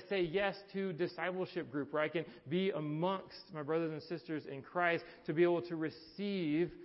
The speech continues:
God's guidance from them? When did I set aside the time?" I, if I, you know, sometimes we're getting better at, you know, whether it's exercising or, or, you know, your mental health, uh, kind of check-ins. But what does it look like for us to say, "I'm gonna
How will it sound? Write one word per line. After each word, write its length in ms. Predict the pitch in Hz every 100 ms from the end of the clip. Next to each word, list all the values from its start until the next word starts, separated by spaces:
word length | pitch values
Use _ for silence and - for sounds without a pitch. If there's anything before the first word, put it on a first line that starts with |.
| - - _
God's 220 | - 160 123
guidance 440 | 160 160 180 165 143 -
from 240 | 147 139
them? 240 | 135 127 107 95 - _ _ _ _ -
When 140 | 180
did 140 | 214
I 80 | 214 208
set 140 | 208
aside 320 | 190 - 185 165
the 80 |
time?" 340 | 156 - 196 151
I, 120 | 151
if 280 | 160 160 160
I, 180 | 165 160 - -
you 60 | 170
know, 140 | 147
sometimes 440 | 139 196 196 196 160
we're 80 | 170
getting 240 | 175 156
better 280 | 160 185 180
at, 200 | 147 151
you 80 | 143
know, 100 | 131
whether 160 | 135
it's 160 | 127 - -
exercising 720 | 185 190 147 143 135 120 131
or, 260 | 135 135 127 - -
or, 240 | 135 139 143
you 140 | 143
know, 100 | 131
your 320 | 131 135 135
mental 380 | 135 175 180 190
health, 360 | 139 185 165 - -
uh, 240 | 139 139 123
kind 160 | 139
of 60 | 135 -
check-ins. 500 | 170 160 151 139 135 - -
But 100 | 160
what 160 | 160 214
does 100 | 190
it 20 |
look 160 | 175 190
like 180 | 175
for 120 | - 165
us 120 | 165
to 100 | 160
say, 180 | - 156
"I'm 120 | 165
gonna 160 | 208